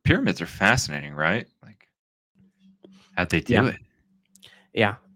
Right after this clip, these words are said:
Speaker 2: Big,
Speaker 1: How'd they get
Speaker 2: big, big mystery.
Speaker 1: Dude, if you listen to Joe Rogan talk about that stuff, it's so interesting. Well,
Speaker 2: Yeah.
Speaker 1: dude, the whole reason that the pyramids are still there, too,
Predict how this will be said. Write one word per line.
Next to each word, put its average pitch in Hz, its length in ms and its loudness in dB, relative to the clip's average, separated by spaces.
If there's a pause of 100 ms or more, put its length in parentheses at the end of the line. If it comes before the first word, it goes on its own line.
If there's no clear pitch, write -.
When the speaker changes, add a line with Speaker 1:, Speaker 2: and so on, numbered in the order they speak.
(100)
Speaker 2:
Big, 131 320 6
Speaker 1:
How'd 110 100 -10
they 113 120 0
get - 140 4
Speaker 2:
big, 139 360 4 (280)
big 147 200 6
mystery. 104 580 -4 (880)
Speaker 1:
Dude, 101 160 4
if 107 120 4
you 123 80 4
listen 104 160 2
to 90 60 -2
Joe 85 200 2
Rogan 80 320 -2
talk 87 240 -2
about 87 180 -2
that 90 140 0
stuff, 95 260 -6
it's - 120 -10
so 85 200 -2
interesting. - 340 -12 (360)
Well, 160 120 10
Speaker 2:
Yeah. 117 120 12
Speaker 1:
dude, 170 140 4 (460)
the 139 100 6
whole 180 180 8
reason 156 320 2
that - 60 2
the 110 60 -4
pyramids 143 300 2
are 113 60 0
still 117 220 0
there, 113 240 4
too, 120 400 0